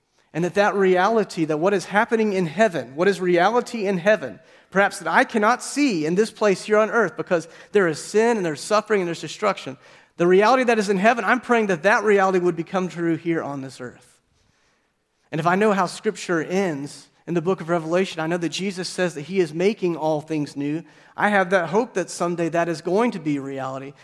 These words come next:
And until that day, I'm praying according to that hope. So this morning, as we look back in James, we're gonna look at three ways I can pray confidently because God is my Father for others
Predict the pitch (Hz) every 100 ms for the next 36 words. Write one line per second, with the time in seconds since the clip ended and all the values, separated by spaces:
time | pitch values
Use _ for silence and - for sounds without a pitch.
0 | - 156 156 160 214 190 165 156 156 151
1 | - 170 156 135 131 _ - 131 175 165
2 | 151 139 _ - 143 147 139 139 _ _
3 | - 156 117 - _ _ _ _ _ _
4 | _ _ _ _ - 160 175 165 175 170
5 | 135 127 135 135 151 170 170 - 143 147
6 | 135 127 143 135 123 151 175 160 139 -
7 | 175 208 185 156 151 151 151 185 175 156
8 | - 170 156 135 139 _ - 226 247 196
9 | 147 104 110 - _ _ _ _ _ _
10 | _ 147 131 156 185 190 185 190 - 147
11 | 131 127 135 _ _ _ - 190 190 175
12 | 160 127 85 -